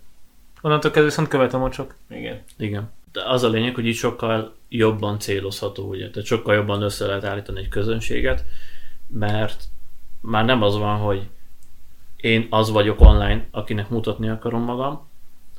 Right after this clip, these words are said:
Speaker 3: hanem az vagyok, amit nézek, ugye? És akkor amit én olvasok, amilyen oldalakon vásárolok, azt pontosan tudják, hogy micsoda.
Speaker 2: Mhm.
Speaker 3: Tehát már nem lehet úgymond megtéveszteni a
Speaker 1: Olyan könnyen.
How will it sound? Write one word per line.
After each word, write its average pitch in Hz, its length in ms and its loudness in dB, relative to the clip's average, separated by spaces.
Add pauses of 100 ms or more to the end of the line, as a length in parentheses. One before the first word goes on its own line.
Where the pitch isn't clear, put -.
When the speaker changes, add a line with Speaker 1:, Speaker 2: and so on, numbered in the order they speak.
(140)
Speaker 3:
hanem 117 320 -4
az 123 220 0
vagyok, 104 480 -2 (200)
amit 110 360 -2
nézek, 87 440 -2
ugye? 87 260 0
És - 160 -4
akkor - 500 -4
amit 113 300 -2
én 101 120 -4
olvasok, 110 500 0
amilyen 107 320 0
oldalakon 101 540 -2
vásárolok, 110 720 -4 (200)
azt - 160 -16
pontosan 104 440 -4
tudják, 98 340 -8
hogy 107 120 -6
micsoda. - 340 -12 (240)
Speaker 2:
Mhm. 110 220 -6 (500)
Speaker 3:
Tehát - 200 -4
már 117 140 0
nem 113 220 0
lehet 104 240 -2
úgymond 107 260 0
megtéveszteni 101 800 -8 (420)
a 98 260 -8 (380)
Speaker 1:
Olyan 131 280 2
könnyen. - 360 10